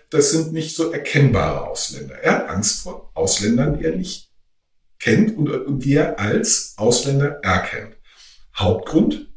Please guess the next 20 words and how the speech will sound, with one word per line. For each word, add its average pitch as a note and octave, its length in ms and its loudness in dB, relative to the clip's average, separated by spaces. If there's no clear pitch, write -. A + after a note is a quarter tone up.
er A#3+ 100 2
kennt D#4+ 220 2
keinen - 220 0
einzigen - 460 -2
von - 240 -12
denen. - 300 -20
Ich - 80 -10
habe E3+ 120 4
das D#3 180 4
hier G3 140 2
in D3+ 40 2
Berlin C#3+ 240 2
mal - 160 0
gesehen, D2+ 260 -6
das, - 200 -4
das - 200 -10
fand - 160 -6
ich - 340 -2
so - 480 -6
geil. - 240 -6